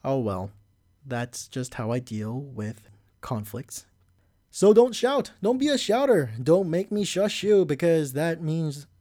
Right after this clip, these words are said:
shut the fuck up. If anyone ever shushes you, know that it stands for shut the fuck up. And you better shut the fuck up. Okay, next thing is the phone users. This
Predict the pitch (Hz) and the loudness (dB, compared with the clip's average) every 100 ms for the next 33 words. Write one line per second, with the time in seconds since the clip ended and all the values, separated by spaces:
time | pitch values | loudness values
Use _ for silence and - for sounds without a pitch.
0 | _ _ _ _ - 160 156 190 175 202 | _ _ _ _ -6 -6 -2 -2 0 0
1 | 156 151 175 185 185 180 180 - 208 202 | 0 2 2 4 2 2 0 0 -2 -2
2 | 135 143 165 180 156 156 165 156 160 170 | 0 0 2 2 0 2 0 -2 -4 -6
3 | - 170 180 170 - 180 185 214 _ _ | -6 -6 -6 -6 -6 -4 -4 -6 _ _
4 | _ _ _ _ _ - 135 143 147 139 | _ _ _ _ _ -6 -4 -4 -4 -4
5 | 139 147 139 139 135 117 - - - 185 | -2 -4 -4 -8 -10 -12 -12 -10 -2 -2
6 | 240 247 208 165 135 143 202 - - - | 0 0 2 0 0 -2 -2 -4 -12 -18
7 | _ _ _ _ 135 170 156 110 110 - | _ _ _ _ -2 0 0 -2 -6 -4
8 | 175 175 151 165 175 202 208 - - _ | 0 2 2 2 0 0 0 -4 -20 _
9 | _ _ _ _ _ - 185 - - 175 | _ _ _ _ _ -6 -6 -4 2 6
10 | 202 202 175 165 135 113 95 110 - _ | 6 4 4 2 0 -4 -6 -12 -20 _
11 | 131 160 165 - - | 0 2 2 -4 -12